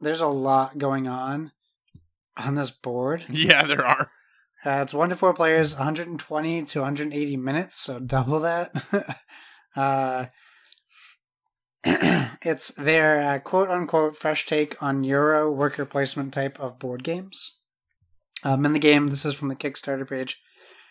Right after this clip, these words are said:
Speaker 1: uh, players will take on the roles of generals of an ancient Chinese empire who lead the defense against ruthless hordes. You'll need to gather allied advisors, manage your workers,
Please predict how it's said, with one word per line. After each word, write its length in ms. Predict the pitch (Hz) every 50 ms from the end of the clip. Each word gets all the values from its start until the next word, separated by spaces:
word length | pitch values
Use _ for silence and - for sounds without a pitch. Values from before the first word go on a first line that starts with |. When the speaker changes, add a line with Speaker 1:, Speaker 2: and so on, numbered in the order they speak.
| _ _ _ -
Speaker 1:
uh, 80 | - 135
players 260 | 127 - 170 165 156
will 80 | 147 139
take 220 | - 165 151 -
on 400 | 156 147 143 143 139 139 135 135
the 80 | 131 131
roles 360 | 131 135 135 135 135 135 127
of 120 | 135 117
generals 440 | 127 151 156 160 180 190 190 190 170
of 120 | 151 127 123
an 80 | 135
ancient 320 | 143 147 151 143 - 151 135
Chinese 360 | - 143 135 135 131 - -
empire 560 | 156 147 147 135 147 143 143 143 143 143 139 _ _ _ _ _ _ -
who 80 | 135
lead 320 | 127 139 151 160 160 156 - - - _ _ - - -
the 200 | 131 123 139 123
defense 640 | 123 131 127 - - - 151 156 165 165 151 - -
against 360 | 139 131 139 127 123 120 -
ruthless 460 | 131 127 139 147 143 - 165 160 143 -
hordes. 640 | - - 131 135 135 123 110 113 131 - - - - _ _ _ _ _ _ _ _ _ _ _ _
You'll 140 | - 143 139
need 140 | 147 143 135
to 60 | 139
gather 420 | 131 143 139 131 131 127 127 123 127
allied 460 | 131 131 131 135 139 135 135 135 127
advisors, 640 | 123 120 123 147 160 170 175 165 175 175 170 160 143
manage 340 | 143 147 147 147 147 139 131
your 120 | 131 127
workers, 560 | 135 156 160 151 - 151 147 151 151 139 -